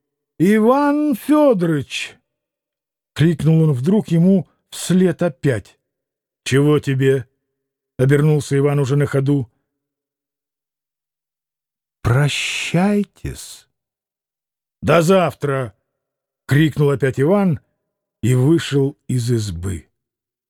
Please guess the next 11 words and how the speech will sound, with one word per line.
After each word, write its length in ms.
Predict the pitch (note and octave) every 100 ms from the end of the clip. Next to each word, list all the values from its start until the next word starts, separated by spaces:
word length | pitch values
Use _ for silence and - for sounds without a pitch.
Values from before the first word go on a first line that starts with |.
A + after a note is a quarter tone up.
| _ _ _ _ _ _ _ _ _ _ _ _ _ _ G#2
Метель 560 | A#2 D3 D#3 A3 G#3+
все 280 | F3 - E3
еще 440 | F#3 E3+ - -
продолжалась. 1080 | D#3+ D3 C#3 C#3 A#2+ A2 A2 G2+ F#2+ - - _ _ _ _ _ _ _ _ _ _ _ _ _ _ _ _ -
Первые 340 | E3 E3 D#3+
шаги 320 | D3+ E3 D#3 E3
прошел 460 | D#3+ C#3+ - E3
он 200 | D#3+ D#3
бодро, 640 | C3 E3+ G3 C3+ C3 A#2+ F#2 _ _ _ _ _ _ _ _ _ _ _ _ _ B2+
но 160 | E3
вдруг 460 | D#3 C#3 G#3+ A3